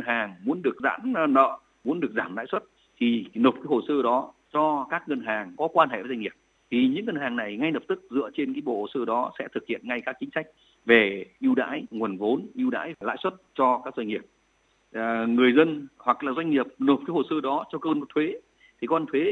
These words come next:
dựa vào các cái thông tin đó sẽ thực hiện các chính sách như là giảm thuế, hoãn thuế, lui các khoản nghĩa vụ đóng góp cũng như là các cơ quan về bảo hiểm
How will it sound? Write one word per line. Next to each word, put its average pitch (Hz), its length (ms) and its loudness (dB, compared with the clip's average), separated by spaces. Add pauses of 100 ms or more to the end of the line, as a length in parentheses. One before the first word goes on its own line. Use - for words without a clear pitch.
(160)
dựa 151 200 0
vào 113 400 -2
các 165 140 -6
cái - 100 -14
thông 156 140 -4
tin 151 180 -4
đó 131 300 -2
sẽ 120 200 -6 (380)
thực - 160 4
hiện - 280 6
các 147 120 -6
chính 190 180 -4
sách 196 200 -6
như 131 200 0
là 104 260 0
giảm 90 260 -4
thuế, 120 140 2 (500)
hoãn 120 300 2
thuế, 139 160 4 (180)
lui 151 360 6
các 151 200 -6
khoản 92 180 0
nghĩa 123 140 -2
vụ 139 120 -4
đóng 127 140 -4
góp 185 380 2
cũng 170 180 -2
như 139 120 4
là 113 100 -4
các 135 100 -12
cơ 127 140 0
quan 120 280 -2
về 104 180 -6
bảo 95 140 -10
hiểm 90 100 -20